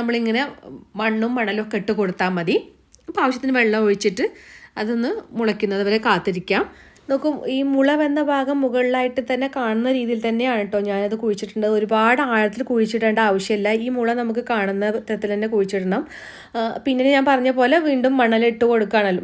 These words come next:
മണ്ണ് ഇട്ട് കൊടുക്കുകയാണല്ലോ ചെയ്യാറുള്ളത്. അപ്പോൾ ഇതിൻ്റെ ഒരു പ്രത്യേകത എന്ന് വെച്ചാൽ ഇത് നല്ല വളം ആവശ്യമുള്ള, ഉള്ള ഒന്നാണ് കിഴങ്ങ് ഉണ്ടാവുക എന്ന് പറയുന്നത്. നല്ല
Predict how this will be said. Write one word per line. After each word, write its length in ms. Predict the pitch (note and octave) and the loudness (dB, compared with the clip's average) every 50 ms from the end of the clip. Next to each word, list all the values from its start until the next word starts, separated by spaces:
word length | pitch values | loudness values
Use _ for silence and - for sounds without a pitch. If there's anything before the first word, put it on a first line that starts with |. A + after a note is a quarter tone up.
| G#3 | 0
മണ്ണ് 260 | G3+ G3 G3+ G#3 A3 A3+ A3 | 0 0 0 0 0 0 0
ഇട്ട് 100 | F#3+ A3+ A3 | 0 2 2
കൊടുക്കുകയാണല്ലോ 500 | G#3+ G#3 G3+ - G#3+ G3+ G3+ F#3+ G3 G3 F#3+ | 2 2 0 0 0 0 2 2 0 0 2
ചെയ്യാറുള്ളത്. 540 | G#3+ F#3 F3+ F3 F3 F3 F3+ F3 E3 D#3 D#3 - - - - - - - - - | 2 0 0 0 0 -2 -2 -2 -4 -4 -6 -8 -10 -14 -18 -18 -18 -14 -8 -6
അപ്പോൾ 140 | A3 A3 B3 - - B3+ | -4 -4 -4 -4 -6 -6
ഇതിൻ്റെ 260 | A#3+ A3 B3 B3 C4 D4+ D4+ | -4 -2 0 0 2 2 0
ഒരു 80 | D4+ D#4 | 0 -2
പ്രത്യേകത 300 | D#4 D4 C#4+ C4 C4 C#4 | -2 0 2 2 2 2
എന്ന് 160 | C#4 C4+ C#4+ | 0 0 -2
വെച്ചാൽ 100 | C#4 C#4 | -2 0
ഇത് 80 | C4+ D4 C#4+ - - A#3+ | 0 0 0 0 -2 -4
നല്ല 360 | A#3 A#3+ B3+ C#4 C#4 E4 F4 D#4+ D4 | -4 -2 -2 -2 0 2 2 2 2
വളം 260 | B3 A#3 A#3+ C#4+ D#4+ C4+ B3 A#3 | 2 2 2 2 2 0 0 0
ആവശ്യമുള്ള, 460 | G#3+ G#3+ A3 - C4+ B3+ B3 A#3 A3+ A#3 - - - A3 | 0 0 0 0 -2 0 0 0 0 0 -2 -2 -2 0
ഉള്ള 160 | A3 B3 A#3+ A3+ | 0 0 2 2
ഒന്നാണ് 360 | A3 A3 A3+ A3 G#3 G#3 G#3+ A3+ A3+ A3+ | 2 2 4 4 2 2 0 0 0 2
കിഴങ്ങ് 320 | G#3+ G3+ G3 G3 G3+ G#3+ G#3+ | 2 2 2 2 0 -2 0
ഉണ്ടാവുക 460 | G3+ F#3+ F#3+ F#3+ F#3 - - F3+ F#3 F#3+ G3 | 0 0 0 0 -2 -2 -2 -4 -2 -2 -2
എന്ന് 120 | G3 G3 G3 | -2 -2 0
പറയുന്നത്. 280 | F#3 F3+ F3+ F#3 G3 G3+ | 0 0 0 0 -2 -2
നല്ല 140 | F#3+ F#3+ G#3 | -2 -2 -2